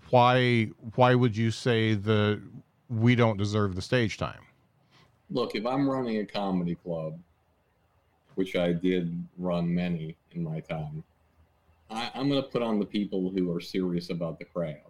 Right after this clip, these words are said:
Speaker 2: I'm
Speaker 1: Mm-hmm.
Speaker 2: not gonna put on somebody who's gonna, but that's up to me. That's up to each individual club.
Speaker 1: Mm-hmm.
Speaker 2: You know, another club owner might be like, "Wow, this guy's great for his five minutes. He does, uh,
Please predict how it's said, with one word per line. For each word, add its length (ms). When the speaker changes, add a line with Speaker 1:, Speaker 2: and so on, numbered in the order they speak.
Speaker 2:
I'm 100
Speaker 1:
Mm-hmm. 100
Speaker 2:
not 120
gonna 120
put 140
on 140
somebody 280
who's 300
gonna, 180
but 160
that's 200
up 160
to 60
me. 540
That's 200
up 140
to 80
each 220
individual 500
club. 400
Speaker 1:
Mm-hmm. 260
Speaker 2:
You 60
know, 140
another 240
club 180
owner 220
might 240
be 120
like, 280
"Wow, 180
this 240
guy's 300
great 440
for 120
his 140
five 300
minutes. 320
He 60
does, 420
uh, 300